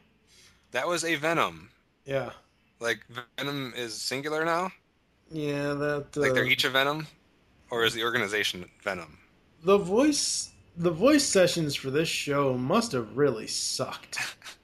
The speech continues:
Speaker 2: Because, no, seriously, because, uh, o-, okay, I, I remember one of our, um, and this is slightly off topic of, of low beams of this episode, but I remember one of our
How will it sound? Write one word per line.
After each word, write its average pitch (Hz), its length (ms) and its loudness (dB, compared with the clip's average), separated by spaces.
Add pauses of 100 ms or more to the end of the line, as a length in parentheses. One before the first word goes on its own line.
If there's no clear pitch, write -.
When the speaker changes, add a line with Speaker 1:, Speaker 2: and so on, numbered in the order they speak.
(220)
Speaker 2:
Because, 156 240 0
no, 330 180 8
seriously, 262 640 6
because, 175 500 4
uh, 170 200 -6
o-, 196 180 2 (120)
okay, 185 200 4
I, 170 240 4 (400)
I 214 60 6
remember 285 360 8
one 208 220 8
of 202 140 6
our, 180 520 8
um, 151 520 0
and 165 100 -2
this 175 140 -4
is 151 100 -6
slightly 170 320 6
off 147 160 4
topic 165 360 2
of, 143 100 0
of 147 220 -4
low 151 160 2
beams 143 300 0
of 139 60 -2
this 131 160 0
episode, 151 300 2
but 147 100 4
I 165 40 8
remember 185 340 6
one 165 160 4
of 180 100 6
our 147 400 6